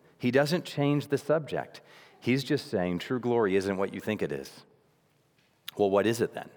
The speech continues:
Well, notice the second thing. He brings the, in these, in these metaphors of the cup and baptism. Look what he says in verse thirty-eight. "You don't know what you're asking. Are you," so they're like, "We want glory.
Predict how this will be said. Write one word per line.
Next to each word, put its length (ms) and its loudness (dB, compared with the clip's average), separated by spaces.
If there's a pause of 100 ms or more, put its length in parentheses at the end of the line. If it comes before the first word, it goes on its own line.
(520)
Well, 120 -2
notice 280 0
the 100 -8
second 340 -4
thing. 180 -8 (540)
He 140 0
brings 380 0
the, 120 -2
in 80 2
these, 200 -2 (260)
in 140 -2
these 160 0
metaphors 680 0
of 120 -6 (200)
the 80 -16
cup 380 0
and 160 -2
baptism. 600 -2 (540)
Look 100 -8
what 80 2
he 60 2
says 200 0
in 60 -2
verse 180 -2
thirty-eight. 420 0 (600)
"You 220 0
don't 220 4
know 140 6
what 140 6
you're 140 2
asking. 540 0 (1200)
Are 220 6
you," 180 2
so 140 -2
they're 140 4
like, 220 2 (380)
"We 100 2
want 240 4
glory. 420 4